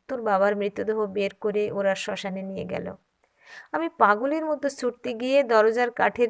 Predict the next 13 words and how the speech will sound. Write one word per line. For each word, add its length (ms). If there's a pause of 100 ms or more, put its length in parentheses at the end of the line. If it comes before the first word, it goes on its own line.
চৌকাঠে 680 (380)
আছাড় 400
খেয়ে 220
সোজা 420
বাড়ির 280
বাইরে 360
পড়লাম। 560 (640)
তারপর 380
একদিন 500 (380)
বড় 240
ভাষে 260
ষড়যন্ত্র 600
করে 320